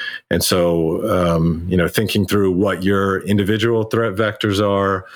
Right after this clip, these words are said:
what your business's threat vectors are, and just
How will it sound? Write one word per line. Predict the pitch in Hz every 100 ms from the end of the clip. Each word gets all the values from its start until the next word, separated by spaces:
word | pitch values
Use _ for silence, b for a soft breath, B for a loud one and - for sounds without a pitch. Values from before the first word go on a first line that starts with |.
| B
what | 98 90
your | 85
business's | 104 98 98 98 92
threat | - 95
vectors | 92 92 - 92
are, | 92 90 87 87 82 - b b _ -
and | 90 90
just | 92 87 -